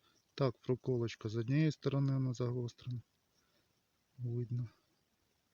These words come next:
І з другої сторони загострене було теж. Така от знахідочка, проколочка, походу, їхня.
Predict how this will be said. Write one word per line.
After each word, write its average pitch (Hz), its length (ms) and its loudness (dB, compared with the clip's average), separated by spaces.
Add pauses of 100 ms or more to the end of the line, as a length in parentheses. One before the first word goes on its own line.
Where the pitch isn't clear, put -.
(760)
І 143 80 2
з 127 80 -2
другої 127 440 2
сторони 127 480 0
загострене 120 720 0
було 117 300 -2
теж. 117 420 -4 (1080)
Така 120 380 -2
от 120 220 2
знахідочка, 120 840 -4
проколочка, 120 800 -6
походу, 123 500 -6
їхня. 127 420 -4